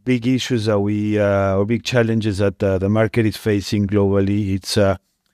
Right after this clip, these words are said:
around, uh, securing data and, uh, and, and, and not only doing that, because we know cybersecurity and securing data,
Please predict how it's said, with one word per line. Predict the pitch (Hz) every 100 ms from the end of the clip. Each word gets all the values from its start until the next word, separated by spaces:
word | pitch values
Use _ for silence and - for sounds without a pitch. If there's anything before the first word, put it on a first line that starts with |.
| _ _ _
around, | 95 95 95 92 92 90
uh, | 92 90 90 87 80
securing | - 107 - 113 110 104
data | 98 95 147 - -
and, | 101 95
uh, | 92 87 87
and, | 85 92 90
and, | 98 92 90
and | 107 104 101 95 _ _ _
not | 131 151
only | 170 180 165
doing | 127 143 143 135
that, | 131 135
because | 123 - 110 107
we |
know | 117 120 127 135
cybersecurity | - - - 135 139 139 123 98 123 123 123 120
and | 113
securing | 107 - 120 120
data, | 117 117 117